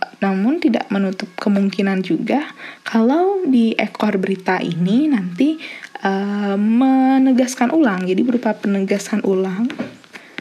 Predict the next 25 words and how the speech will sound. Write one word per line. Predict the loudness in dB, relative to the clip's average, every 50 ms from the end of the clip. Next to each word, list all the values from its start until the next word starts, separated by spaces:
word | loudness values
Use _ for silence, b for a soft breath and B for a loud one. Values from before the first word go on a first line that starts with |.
| B B B B B B 0
daripada | 0 0 0 0 0 -2 0 0 2 2 2 2 2 2 0 0 -2
unsur-unsur | -2 -2 0 0 0 0 0 0 2 2 2
yang | 2 2 2 0
sudah | 0 0 0 -2 -2 -4 -4 -2
dipaparkan | 0 2 2 2 0 -2 -2 -4 -2 -2 -4 -4 -4 -4 -2 0 2 2 2 2
di | 2 2 2 2 0 0 0
awal | 0 2 2 0 0
tadi, | 0 -2 -2 -2 -4 -6 -8 -10 B B B B B B
di | B -2 0 2 2 0 0 -2
kepala | -6 -6 -6 -4 -2 0 0 2 2 4 2
dan | 2 2
juga | 0 -2 -2 -2 -2
badan | -2 -2 -2 -2
berita. | -2 0 0 -2 -4 -6 -12 -12 -12 -12 -8 -4
Jadi | 0 0 0 0
tidak | 0 -2 -2 0
menutup | -2 -2 -2 -4 -4 -4
kemungkinan | -4 -4 -4 -4 -4 -4 -4 -2 0 0 0 2 2 2
bahwa | 2 2 2 0 2
di | 2 2 0
ekor | -2 -2 -2 -2
berita | 0 0 -2 -2 -2 -4 -4 -2
ini | -2 0 0 0 -2 -4 -8 B B B B B
seperti, | B -8 -4 -4 -4 -4 -4 -2 0 0 0 0 -2 -4 -6
eh, | -10 -16 -14 -8 -4 -4 -2 -2 -2 -2 -2 -2 -2 -2 -2